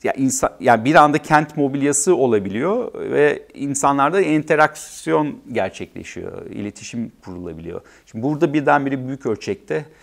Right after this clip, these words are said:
onu, onu, onu daha evvelken başka bir projede <laughs> dene-, denemiştim, hani forms olarak vesaire. E, burada bir anda başka bir kavuşma durağında başka bir forma dönüştü. E, e, bir de hani bu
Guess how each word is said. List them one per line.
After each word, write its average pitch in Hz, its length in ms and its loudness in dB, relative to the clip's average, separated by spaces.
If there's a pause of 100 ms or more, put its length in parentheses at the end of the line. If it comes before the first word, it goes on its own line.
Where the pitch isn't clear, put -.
(120)
onu, 151 300 -4
onu, 156 240 0
onu 170 360 0
daha 147 200 6
evvelken 147 360 2
başka 147 260 -2
bir 151 140 -6
projede 135 580 2 (280)
<laughs> - 260 -20
dene-, 101 400 -6
denemiştim, 98 600 -6
hani 90 220 -12
forms 101 400 -8
olarak 92 380 -10
vesaire. 95 580 -6 (480)
E, 120 180 -6
burada 151 240 2
bir 160 80 6
anda 156 300 6
başka 147 280 0
bir 131 180 -4 (200)
kavuşma 117 400 -6
durağında 104 340 -4
başka 143 260 -10
bir 127 80 -14
forma 131 380 -2
dönüştü. 85 540 -12 (160)
E, - 60 -12 (1200)
e, 101 340 -12
bir 139 100 -4
de 147 200 6
hani 120 260 -2
bu 123 240 -2